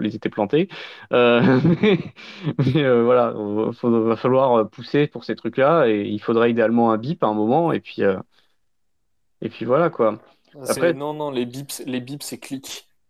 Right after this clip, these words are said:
Speaker 1: Ouais,
Speaker 2: On
Speaker 1: c'est
Speaker 2: va,
Speaker 1: clic, c'est
Speaker 2: on va
Speaker 1: vrai.
Speaker 2: l'implémenter, on va l'implémenter, euh, nous-mêmes, euh, de Wag.
Speaker 1: Voilà,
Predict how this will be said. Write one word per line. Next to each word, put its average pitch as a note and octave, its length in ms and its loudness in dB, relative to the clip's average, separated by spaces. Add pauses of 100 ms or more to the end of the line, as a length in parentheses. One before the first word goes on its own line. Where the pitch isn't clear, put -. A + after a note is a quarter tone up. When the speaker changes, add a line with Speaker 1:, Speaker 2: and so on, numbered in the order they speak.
(140)
Speaker 1:
Ouais, B2+ 180 2
Speaker 2:
On - 20 -4
Speaker 1:
c'est A2+ 120 -12
Speaker 2:
va, A#2+ 60 -6
Speaker 1:
clic, B2 280 2
c'est A#2+ 40 -4
Speaker 2:
on A2 40 0
va G2 100 2
Speaker 1:
vrai. C3+ 60 0
Speaker 2:
l'implémenter, B2+ 640 -8
on B2+ 100 -12
va A2+ 120 -4
l'implémenter, A#2+ 640 -8
euh, A2 340 -4
nous-mêmes, A2+ 460 -8
euh, G#2+ 360 -12
de G2+ 140 -16
Wag. G2+ 260 -8
Speaker 1:
Voilà, B2 280 2